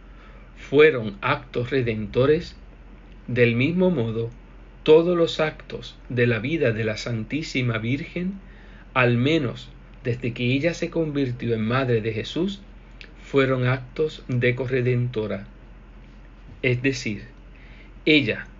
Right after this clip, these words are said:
ofreció por nosotros todas sus acciones,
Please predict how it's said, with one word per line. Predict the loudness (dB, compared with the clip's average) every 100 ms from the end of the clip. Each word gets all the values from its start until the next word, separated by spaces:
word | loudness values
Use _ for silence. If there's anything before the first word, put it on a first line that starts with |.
| -20 -20 -4
ofreció | 2 2 2 -2 2 0
por | 2 0
nosotros | 0 -2 0 -2 0 -4 -4 -8 -20 -20 -20 -20 4
todas | 8 8 6 -2
sus | -6 -6
acciones, | -6 -6 -4 -4 -4 -10